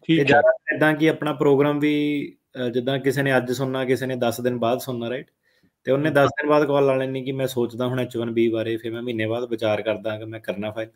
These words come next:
Speaker 2: So ਸਭ ਤੋਂ ਪਹਿਲੀ ਗੱਲ ਤਾਂ ਇਹ ਹੈ ਕਿ ਇਹਦੀ ਵਿੰਡੋ ਆ ਇੱਕ, April,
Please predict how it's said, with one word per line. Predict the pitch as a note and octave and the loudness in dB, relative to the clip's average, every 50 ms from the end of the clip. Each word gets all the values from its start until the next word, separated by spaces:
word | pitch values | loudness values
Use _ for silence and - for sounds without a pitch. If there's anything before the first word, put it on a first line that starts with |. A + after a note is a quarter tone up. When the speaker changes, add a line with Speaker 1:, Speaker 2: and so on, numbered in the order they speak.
| _ _ _ _ _ _ - C3+ | _ _ _ _ _ _ -4 -2
Speaker 2:
So | B2+ | -2
ਸਭ | - C#3+ C3+ | 0 0 4
ਤੋਂ | C3+ E3 D#3+ | 6 6 6
ਪਹਿਲੀ | D#3+ D#3+ E3 E3 | 8 8 8 8
ਗੱਲ | E3+ E3 D#3 | 8 6 6
ਤਾਂ | E3 D#3+ | 6 4
ਇਹ | D3+ D#3 D#3 | 6 6 4
ਹੈ | D#3 D3+ | 4 2
ਕਿ | D3+ E3 | 2 2
ਇਹਦੀ | D#3+ D#3+ E3 | 4 4 4
ਵਿੰਡੋ | D3 C#3 C3 C3 C3+ C#3+ C#3 | 6 6 4 6 6 6 6
ਆ | C3 A#2+ | 6 4
ਇੱਕ, | A2+ - - - _ _ _ _ _ _ _ _ - | 2 -2 -6 -20 _ _ _ _ _ _ _ _ -4
April, | B2 B2 - C#3 C#3 D3 D3 C#3+ | -4 -2 0 0 2 2 2 0